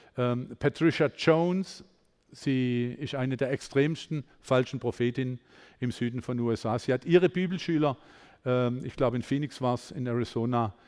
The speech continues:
in die Leichenhallen geschickt, um Tote aufzuwecken. Ja? Also solche Dinge, solche Dinge entstehen dann dort. Und wenn du in Redding, Redding ist ein Ort in den Bergen von Kalifornien, wenn du dort die ganz normalen Leute, die gibt's da tatsächlich auch noch, wenn du die fragst zu Bethel,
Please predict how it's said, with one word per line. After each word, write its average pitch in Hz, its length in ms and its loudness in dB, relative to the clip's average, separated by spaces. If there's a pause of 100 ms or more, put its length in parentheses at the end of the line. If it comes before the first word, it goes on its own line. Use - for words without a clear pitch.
(240)
in 139 100 0
die 131 80 4
Leichenhallen 147 640 4
geschickt, 135 400 -2
um 113 260 0
Tote 185 300 2
aufzuwecken. 104 520 -2 (360)
Ja? 151 240 -2 (360)
Also 127 180 0
solche 180 360 4
Dinge, 151 560 0 (380)
solche 151 380 2
Dinge 165 420 0
entstehen 139 580 -2
dann 151 180 -2
dort. 127 260 -2
Und 113 260 -2 (260)
wenn 147 140 4
du 151 100 6
in 139 120 4
Redding, 160 400 6
Redding 156 340 4
ist 151 180 -4
ein 127 180 -4
Ort 160 300 0
in 131 120 -2
den 117 120 -2
Bergen 143 380 2
von 131 180 -6
Kalifornien, 123 760 0 (460)
wenn 123 120 2
du 120 80 2
dort 123 200 2
die 151 60 -2
ganz 123 300 -2
normalen 110 380 0
Leute, 123 280 0
die 131 140 -8
gibt's - 260 -6
da 117 100 2
tatsächlich 107 520 -2
auch 120 180 2
noch, 120 100 -4
wenn 113 120 -4
du 107 100 -4
die 101 100 -2
fragst - 440 -4
zu 117 100 -4
Bethel, - 340 -2